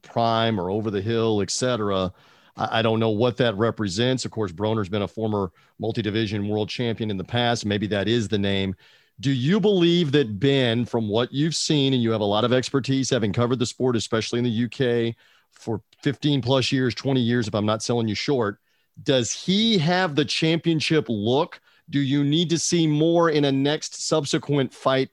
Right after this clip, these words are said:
besides what you've seen over the last two or three bouts from him? Uh, do you believe he has the championship look, though, from what you've seen?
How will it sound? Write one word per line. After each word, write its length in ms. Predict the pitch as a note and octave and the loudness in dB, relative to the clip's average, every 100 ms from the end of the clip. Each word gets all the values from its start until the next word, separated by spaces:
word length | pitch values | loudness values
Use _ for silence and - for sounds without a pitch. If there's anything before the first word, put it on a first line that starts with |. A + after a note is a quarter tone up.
| G2+ | -4
besides 720 | B2 A2+ - D3 D3+ D3 G#2+ | -4 -4 -2 0 2 0 0
what 260 | B2 A#2+ - | 0 0 -2
you've 160 | A#2+ | -4
seen 340 | - C3+ B2+ A#2 | -2 -2 0 2
over 160 | A2 | 2
the 80 | A2 | 2
last 340 | A2 A2 G#2+ | 2 2 0
two 140 | - A#2+ | -2 -2
or 80 | G#2+ | -2
three 220 | - A2+ | -2 -2
bouts 300 | G2 G2+ G2+ | 0 0 -2
from 160 | G2 | -6
him? 280 | G2 G#2 A2 A#2 _ _ _ _ _ - | -2 0 0 -4 _ _ _ _ _ -12
Uh, 60 | - | -6
do 160 | - | -2
you 200 | A2+ D3 | 0 2
believe 460 | F3 G#3 E3+ D#3+ F3 | 2 4 4 4 4
he 140 | F3+ | 4
has 240 | D#3+ E3+ D#3+ | 4 2 0
the 60 | |
championship 600 | - E3+ E3+ F3+ - F3 | 0 0 2 0 0 0
look, 240 | D3+ F3+ - | 0 0 0
though, 220 | F#3 G3+ | 0 0
from 160 | D#3+ | 0
what 180 | D3 D3 | 0 0
you've 120 | D#3 | -4
seen? 340 | - F3 G#3 | -2 0 -2